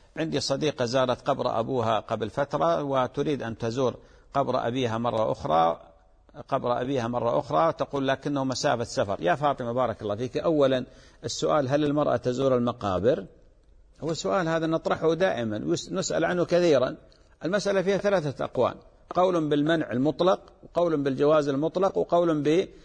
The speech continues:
آه، ال-، آه، ال-، ال-، المنع إلا إذا كان يسيرا، يعني خفيف، يعني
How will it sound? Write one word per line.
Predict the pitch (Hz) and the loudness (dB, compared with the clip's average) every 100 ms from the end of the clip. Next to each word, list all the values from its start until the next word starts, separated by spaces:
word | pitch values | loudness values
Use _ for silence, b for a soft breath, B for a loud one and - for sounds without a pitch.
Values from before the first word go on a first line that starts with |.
| B B _ 135 | B B _ -2
آه، | 127 127 - 131 - 135 | -2 -2 -2 -2 -2 -2
ال-، | 131 127 123 117 107 - - b b - 143 | -2 0 0 0 -2 -6 -16 b b -14 -4
آه، | 117 110 110 - | 0 0 0 -2
ال-، | 117 | -4
ال-، | - 123 - | -2 -4 -2
المنع | 127 127 175 190 - | -2 0 0 0 -2
إلا | 170 185 185 202 196 | -2 0 0 0 0
إذا | 170 165 | 0 -2
كان | - 185 180 | -2 -2 2
يسيرا، | 175 - 170 127 98 73 - - - | 2 4 4 2 0 -8 -20 -20 -6
يعني | 123 127 139 | -2 0 0
خفيف، | 170 165 180 95 | 0 2 0 0
يعني | 117 131 143 143 | -6 -6 -6 -6